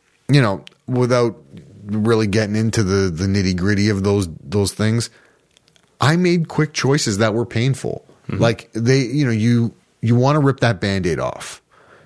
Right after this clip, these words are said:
Speaker 1: And I think that if, if you have a support structure around you, it's a little easier. But if you're
Speaker 2: Yeah.
Speaker 1: alone,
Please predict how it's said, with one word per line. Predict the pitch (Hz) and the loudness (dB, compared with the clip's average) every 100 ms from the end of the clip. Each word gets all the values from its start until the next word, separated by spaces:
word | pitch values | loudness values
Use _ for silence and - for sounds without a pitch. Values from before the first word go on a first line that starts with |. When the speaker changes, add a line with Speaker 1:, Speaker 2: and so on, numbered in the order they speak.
| _ _ _ | _ _ _
Speaker 1:
And | - 127 123 117 117 107 _ _ _ _ _ _ _ - | 2 2 2 0 -2 -6 _ _ _ _ _ _ _ -2
I | 131 | -2
think | 123 - 185 190 | 0 2 0 2
that | 170 | 0
if, | 151 127 - - _ _ _ _ _ _ _ | 0 -2 -8 -20 _ _ _ _ _ _ _
if | 127 123 - | 0 0 0
you | 123 | 0
have | 107 95 123 143 165 - - | 0 0 0 0 -4 -10 -6
a | 120 | -2
support | - 143 135 147 139 | -2 -2 0 -2 -2
structure | - 139 - 135 | -2 -2 0 0
around | 135 131 131 135 | 0 0 0 0
you, | 147 170 - - - - - - _ _ _ _ _ - | 2 0 -4 -20 -20 -20 -20 -20 _ _ _ _ _ 0
it's | 135 113 | 0 2
a | 117 | 2
little | 120 131 143 | 2 2 2
easier. | 151 147 160 180 185 | 2 2 2 0 0
But | - 131 | 2 2
if | 123 | 2
you're | 123 123 | 0 2
Speaker 2:
Yeah. | |
Speaker 1:
alone, | 107 113 127 156 170 | 0 0 0 0 -4